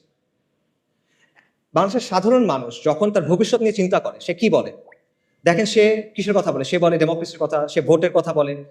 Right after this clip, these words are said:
সে অর্থনীতির কথা বলে, কিন্তু সে কিন্তু শরিয়ার কথা বলে না। তো এটা সেকুলারদের সাফল্য যে তারা তাদের স্লোগান, তাদের চিন্তাগুলো মানুষের কাছে পৌঁছে দিতে পারছে,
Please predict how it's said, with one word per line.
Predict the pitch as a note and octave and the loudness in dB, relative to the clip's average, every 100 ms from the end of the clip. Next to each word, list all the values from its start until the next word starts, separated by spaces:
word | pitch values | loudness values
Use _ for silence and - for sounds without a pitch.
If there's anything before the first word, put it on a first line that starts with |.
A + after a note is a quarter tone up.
| _ | _
সে | - | -2
অর্থনীতির | G3 G3 A3 A3 | 0 2 2 4
কথা | F3+ D#3 | 0 0
বলে, | C3+ B2 | -2 -6
কিন্তু | - _ F3+ F3+ | -10 _ -10 -8
সে | |
কিন্তু | F#3 G3 | -8 -8
শরিয়ার | - F3+ E3+ | -2 0 0
কথা | D3 | -2
বলে | C3 A2 | -4 -6
না। | - - _ _ _ _ _ _ _ _ _ _ _ _ _ _ | -10 -20 _ _ _ _ _ _ _ _ _ _ _ _ _ _
তো | - | -8
এটা | G3 A#3 | -2 0
সেকুলারদের | A#3 A3 B3+ B3+ B3+ B3 - - - _ _ _ _ _ _ _ | 0 0 0 0 -2 -6 -10 -20 -20 _ _ _ _ _ _ _
সাফল্য | - F3 E3 B3 F3 G#2+ - - _ | -6 -4 4 4 4 -4 -10 -18 _
যে | - | -2
তারা | D#3 D#3 F#3 | 2 2 0
তাদের | F#3 F#3 | 0 -2
স্লোগান, | - F#3+ F#3 G#3 G#3+ | 0 2 4 2 0
তাদের | E3 E3+ | -4 -4
চিন্তাগুলো | F3+ F#3 F#3+ F#3+ E3+ | -4 -4 -2 -2 -2
মানুষের | D3 D#3 F3+ | -4 -4 -6
কাছে | E3+ | -6
পৌঁছে | E3+ D#3+ E3+ | -2 -2 0
দিতে | E3+ E3 | -4 -4
পারছে, | D#3 - G3+ | -6 -6 -12